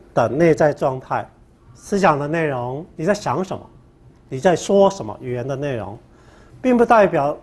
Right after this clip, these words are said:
那些内在状态对于内容的决定，啊，全然无关，也不代表，好，外在因素就必须限定在行为上面，好， <clears throat> 等等。我们先谈那个第二句话的意思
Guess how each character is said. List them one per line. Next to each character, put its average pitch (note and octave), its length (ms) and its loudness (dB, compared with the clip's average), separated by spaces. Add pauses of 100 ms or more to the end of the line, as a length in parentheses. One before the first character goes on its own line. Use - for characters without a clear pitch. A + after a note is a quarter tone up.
(560)
那 G3 140 -2
些 G3 240 4
内 G3+ 200 0
在 F#3+ 160 4
状 F3+ 200 0
态 F3 160 0
对 E3+ 220 0
于 E3 40 -4
内 F#3 180 0
容 C#3+ 160 -4
的 D3 100 -6
决 C#3 260 -8
定， D3 300 -4 (680)
啊， G#2+ 220 -2 (240)
全 D3 160 -4
然 D3 240 -2
无 C3+ 140 -2
关， D3 380 0 (440)
也 C#3+ 100 -4
不 F#3 140 0
代 F#3+ 200 4
表， C3 300 -2 (340)
好， A#2+ 260 -4
外 G3 140 6
在 F3 220 2
因 F3 200 -2
素 F3 200 -6
就 E3+ 160 -4
必 E3+ 160 -4
须 D#3+ 160 -6
限 D3+ 260 -4
定 D3+ 140 -8
在 D3 160 -2
行 A#2 340 -10
为 A2 160 -6
上 A2+ 280 -4
面， A#2 200 -10 (220)
好， - 140 -20 (720)
<clears throat> D#3+ 160 0 (520)
等 C3 160 -4
等。 B2 160 -6 (1200)
我 D3 100 -6
们 D#3+ 80 2
先 G3+ 180 4
谈 D#3 200 0
那 E3+ 80 -4
个 D#3+ 120 -6
第 E3+ 220 2
二 D#3+ 80 4
句 D#3 160 -2
话 C#3+ 160 2
的 B2+ 100 -8
意 C3+ 200 -10
思 - 160 -20